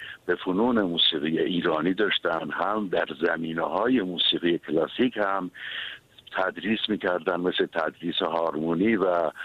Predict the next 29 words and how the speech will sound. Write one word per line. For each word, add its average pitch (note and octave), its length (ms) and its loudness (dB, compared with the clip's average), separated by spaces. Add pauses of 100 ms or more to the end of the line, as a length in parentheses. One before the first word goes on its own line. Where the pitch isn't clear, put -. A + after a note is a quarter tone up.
(380)
ام، D#2+ 560 0 (300)
ارکستراسیون F2+ 920 0
و E2+ 140 2
مسائل E2+ 580 0
دیگری F2 460 -2
که F2 160 -2
با D#2+ 200 0
موسیقی E2 580 2
بین‌المللی E2+ 1160 2
ارتباط D#2 600 -2
داره G2+ 440 2 (420)
تسلط E2+ 560 0
کافی E2+ 460 -2
داشتن G#2 500 0
و F2+ 100 -2
آثاری F2 720 0
که F2 160 -4
به E2 140 0
وجود D#2+ 380 -2
آوردن F2 680 0 (520)
نشان G#2+ 540 0
از F2 200 0 (240)
این C#3 280 4
حکایت F2 600 0 (100)
داره D#2+ 220 -2
و D2 120 2
نشان F2 500 2
می‌ده F2+ 300 0
که E2+ 280 0